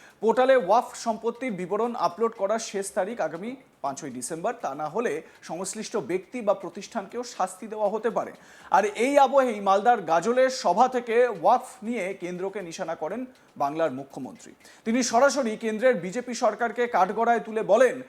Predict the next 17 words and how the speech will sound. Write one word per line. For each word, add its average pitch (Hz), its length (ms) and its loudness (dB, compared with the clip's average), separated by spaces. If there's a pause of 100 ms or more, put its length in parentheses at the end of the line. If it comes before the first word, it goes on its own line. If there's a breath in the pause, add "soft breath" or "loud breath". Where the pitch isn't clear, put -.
(320 soft breath)
"ওয়াকফ 247 420 4
আইন 247 320 0
কেন্দ্রের 220 440 2
বিজেপি 220 440 -6
সরকার 247 360 0
তৈরি 247 320 0
করেছে, 269 340 4
আমরা 254 320 4
করিনি। 269 440 2 (380 loud breath)
আমরা 220 340 4
বিধানসভায় 240 640 2
এর 240 160 6
বিরুদ্ধে 226 380 -2
প্রস্তাব 233 480 0
এনে 233 180 2
বারণ 226 320 4
করেছি। 240 440 2